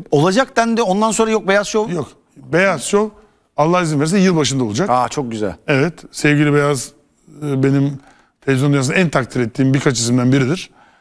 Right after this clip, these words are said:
Speaker 2: E, hem kalbine hem işine çok büyük hayranlığım var. E, ve sağ olsun yılbaşında böyle akıllar alacak bir Beyaz
Speaker 1: Çok
Speaker 2: Şov
Speaker 1: güzel.
Speaker 2: yapacak.
Speaker 1: Çok hoş olur.
Speaker 2: E, öyle heyecanlıyım ki ben de o konuda. Çünkü, e, Türk televizyonunun bence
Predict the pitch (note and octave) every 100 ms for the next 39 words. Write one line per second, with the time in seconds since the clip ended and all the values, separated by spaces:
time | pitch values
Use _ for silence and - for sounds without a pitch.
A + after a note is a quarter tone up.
0 | _ _ C3+ B2+ B2+ B2 E3 D#3 C#3+ C3+
1 | B2+ C#3+ D3 D3+ - - C3+ C3 D3 -
2 | - - D3 B2 - B2 A#2+ A#2+ A#2+ A2+
3 | G#2+ C3 F3 - - - _ _ - B2+
4 | B2+ C3 C3 C3 C3+ D3+ D#3+ E3+ - D3
5 | D#3 E3 C3 - - - - - - -
6 | E3+ C3+ A#2 G3 F3+ - _ _ - E3+
7 | D3 C3 A#2+ D3 G3 - _ _ _ D3
8 | C#3+ C#3 C#3 - - B2 - D#3+ E3+ D#3
9 | A#2+ D#3+ C3+ D3 C3+ D#3+ C3+ C3 B2+ C3+
10 | A2+ G#2 G2+ F3 - - A2+ A2 - G2+
11 | A#2+ A#2+ C3+ C#3 D#3 C#3 C3+ D#3 D#3+ C3
12 | A2+ A2+ G#2 A2+ C3+ D#3+ - - _ -
13 | C#3+ E3 D3 - - _ _ D3+ D3+ C#3+
14 | C#3 C3 - D#3+ F3 D#3+ E3 F3 E3 E3
15 | D3+ E3